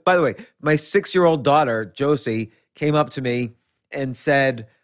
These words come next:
uh, "That seems a little mean." And she was right. That was mean, and it didn't work out. But I started, like, nine different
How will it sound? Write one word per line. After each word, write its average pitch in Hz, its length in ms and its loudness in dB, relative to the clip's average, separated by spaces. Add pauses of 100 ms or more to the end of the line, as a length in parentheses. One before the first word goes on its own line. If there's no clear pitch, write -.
(180)
uh, 127 280 2
"That 170 200 0
seems 180 220 -2
a 156 40 4
little 156 200 4
mean." 139 560 0 (420)
And 135 380 -4
she - 160 -4
was 156 180 2
right. 165 320 2
That 139 140 -6
was 160 180 0
mean, 127 380 -2 (100)
and 131 140 -6
it 123 60 -10
didn't 131 320 -4 (200)
work 123 220 -4
out. 110 280 0 (280)
But 151 80 4
I 170 80 4
started, 196 360 -2
like, 151 360 -4
nine 160 520 -2
different 147 460 -2